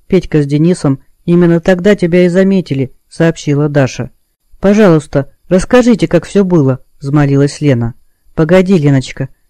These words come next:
ласково сказал Миша. «Сперва поешь и обязательно выпей кофе». «Мишка, я кофе не люблю», капризно проговорила Лена. «Это не важно. Выпей его как лекарство», твёрдо потребовал Миша. «Кстати,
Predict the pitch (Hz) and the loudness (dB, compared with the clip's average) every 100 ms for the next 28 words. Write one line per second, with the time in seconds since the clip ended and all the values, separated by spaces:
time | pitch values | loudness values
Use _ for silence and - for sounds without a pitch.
0 | _ _ - 175 175 156 143 - 147 156 | _ _ -2 -2 0 -2 -2 -2 0 2
1 | 151 147 135 135 135 _ _ - 214 214 | 2 0 -2 -8 -12 _ _ -4 0 2
2 | 208 190 185 214 226 - _ _ 202 196 | 0 2 2 2 0 -4 _ _ 0 2
3 | 208 202 214 165 151 147 185 185 180 165 | 2 2 2 2 0 0 -2 -2 -2 -2
4 | 139 - 123 - _ _ _ 202 190 - | -2 -4 -10 -12 _ _ _ 0 0 0
5 | 151 139 - _ 196 196 220 220 170 170 | -6 -6 -12 _ 0 2 2 2 0 0
6 | 190 180 143 127 - _ _ 156 156 190 | 0 0 -2 -4 -6 _ _ -4 0 0
7 | 175 151 143 139 147 147 135 135 139 131 | -2 -2 -2 0 2 2 2 0 0 -2
8 | 120 113 - _ _ _ 220 262 175 165 | -2 -6 -12 _ _ _ 0 2 0 2
9 | 147 135 127 131 127 _ _ - 196 156 | 2 0 0 -4 -4 _ _ -2 0 0
10 | 147 143 139 147 165 - 139 123 - 135 | 0 0 -2 -2 -4 -2 -2 -2 -8 -8
11 | - _ _ - 165 226 208 190 - _ | -8 _ _ -2 2 2 2 0 -2 _
12 | _ _ - 143 151 160 156 156 143 131 | _ _ -4 0 2 2 2 2 0 -2
13 | - 131 - _ - 220 196 131 | -4 -10 -12 _ -4 0 0 -2